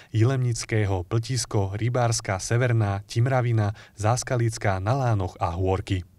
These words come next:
V telocvični základnej školy Janka Matúšku, do ktorej sa dostanete cez dvor od fary,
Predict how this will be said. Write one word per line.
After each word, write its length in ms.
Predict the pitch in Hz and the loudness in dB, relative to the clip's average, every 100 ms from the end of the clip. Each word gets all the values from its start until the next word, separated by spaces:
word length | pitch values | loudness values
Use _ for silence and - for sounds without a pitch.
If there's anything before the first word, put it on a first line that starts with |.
| _ _ _ _ _ | _ _ _ _ _
V 160 | - 101 | 0 2
telocvični 480 | 95 - 98 - 95 | 4 2 -2 0 4
základnej 480 | 95 95 98 98 92 | 4 4 2 0 -2
školy 320 | - 98 95 | 0 0 0
Janka 240 | 98 107 | 0 0
Matúšku, 560 | 98 117 131 123 - 120 | 0 0 -2 -4 0 0
do 160 | 113 | 0
ktorej 240 | - 98 98 | 0 -2 -2
sa 160 | 98 | -2
dostanete 560 | 101 104 127 123 113 117 | -2 -2 -2 -2 0 0
cez 160 | 120 104 | 0 2
dvor 240 | 107 104 | 4 2
od 160 | 95 - | 0 0
fary, 320 | 110 120 | 2 4